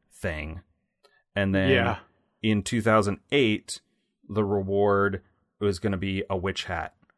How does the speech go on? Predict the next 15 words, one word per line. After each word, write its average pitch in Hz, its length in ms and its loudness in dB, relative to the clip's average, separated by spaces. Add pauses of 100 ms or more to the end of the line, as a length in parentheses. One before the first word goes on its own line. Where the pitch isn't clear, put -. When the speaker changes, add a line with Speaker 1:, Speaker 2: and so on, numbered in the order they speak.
(160)
Speaker 1:
or 90 100 -4
something. 78 500 -10 (240)
So 104 220 2
if 95 60 0
Speaker 2:
Sure. 123 80 0
Speaker 1:
you 139 60 0
saw - 380 4
somebody 143 380 4
with 120 180 -2
the - 60 -14
pumpkin 170 420 -4
head, 85 260 -6
you're 87 100 -6
like, 82 300 -6
"Oh, 113 240 -4